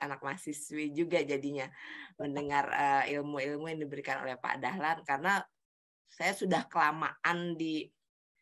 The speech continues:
tataran praktek ya, jadi kadang suka lupa untuk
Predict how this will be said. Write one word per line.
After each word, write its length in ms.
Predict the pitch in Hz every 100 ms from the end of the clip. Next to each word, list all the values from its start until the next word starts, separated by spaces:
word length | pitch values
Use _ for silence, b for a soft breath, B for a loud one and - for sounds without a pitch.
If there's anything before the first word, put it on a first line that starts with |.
| _ _ _
tataran 580 | 139 160 160 165 170
praktek 480 | 170 165 135 - 196
ya, 120 | 220 220 185
jadi 100 | 190
kadang 280 | 170 170 220
suka 260 | - 180 - 185
lupa 480 | 190 - 196 185
untuk 240 | 180 175